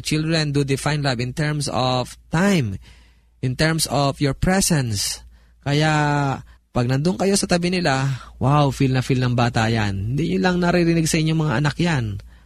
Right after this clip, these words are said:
Kasi maliliit pa, o maaaring hindi sila ganun ka-expressive. Pero to tell you frankly, ang tindi ng impact niya sa puso ng mga bata. Isa pa,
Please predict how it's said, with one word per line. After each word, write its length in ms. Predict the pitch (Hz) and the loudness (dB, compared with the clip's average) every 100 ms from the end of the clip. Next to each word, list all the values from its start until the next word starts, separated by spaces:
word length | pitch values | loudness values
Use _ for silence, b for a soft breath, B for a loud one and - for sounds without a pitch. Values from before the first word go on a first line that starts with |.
| b - | b -6
Kasi 160 | - | -2
maliliit 400 | 160 151 143 139 | 0 2 2 2
pa, 80 | 156 | 2
o 80 | 135 | 2
maaaring 320 | 131 139 135 | 4 4 2
hindi 80 | 123 | 2
sila 160 | 131 | 2
ganun 240 | 123 127 123 | 2 0 0
ka-expressive. 560 | 110 - 127 117 127 | -2 0 0 2 0
Pero 400 | - 120 127 120 | 0 0 0 0
to 80 | 110 | -2
tell 160 | 110 127 | 0 0
you 160 | 117 | 0
frankly, 480 | - 107 113 117 104 - | 0 -2 0 0 -2 -2
ang 240 | 117 120 | -4 -2
tindi 400 | - 156 156 151 | 0 2 4 2
ng 80 | 151 - | 2 0
impact 400 | 135 139 127 143 | -2 0 -2 0
niya 160 | 143 123 | 0 0
sa 160 | 117 | 0
puso 400 | 135 131 143 98 | 0 0 0 0
ng 80 | 120 | 0
mga 220 | 120 117 | 0 0
bata. 480 | 110 107 - 107 - b b b b | 0 0 0 -2 -4 b b b b
Isa 240 | 143 170 160 | -2 0 4
pa, 320 | 208 165 | 4 4